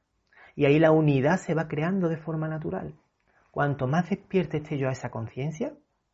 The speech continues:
cuanto más sienta lo que soy, más lo voy a reflejar.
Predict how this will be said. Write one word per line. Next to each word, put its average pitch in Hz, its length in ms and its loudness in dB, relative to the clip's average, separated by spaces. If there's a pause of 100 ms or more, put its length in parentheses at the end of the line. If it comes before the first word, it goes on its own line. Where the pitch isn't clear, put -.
(320)
cuanto 127 360 -2
más 160 280 -2
sienta 160 340 -2
lo 135 120 -2
que 127 120 -12
soy, - 400 -12 (540)
más 139 160 -2
lo 240 140 4
voy 226 140 4
a 196 40 0
reflejar. 196 580 -6